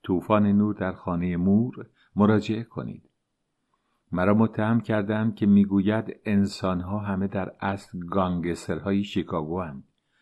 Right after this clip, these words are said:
منظور اصلی من از قیاس با گانگسترهای شیکاگو در صفحه دو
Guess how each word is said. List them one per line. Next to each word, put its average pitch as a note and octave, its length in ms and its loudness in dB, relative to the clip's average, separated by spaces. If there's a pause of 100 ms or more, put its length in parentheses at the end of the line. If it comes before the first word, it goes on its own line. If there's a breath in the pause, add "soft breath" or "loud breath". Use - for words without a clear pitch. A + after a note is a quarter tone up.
(360 soft breath)
منظور E3 420 2
اصلی A#2 480 -2
من D#2 180 -2
از C#2+ 200 -4
قیاس B2+ 520 -2
با B2 180 0
گانگسترهای F#2+ 920 -2
شیکاگو G2 600 -2
در F#2+ 180 0
صفحه D#2+ 420 -2
دو G#2 300 -2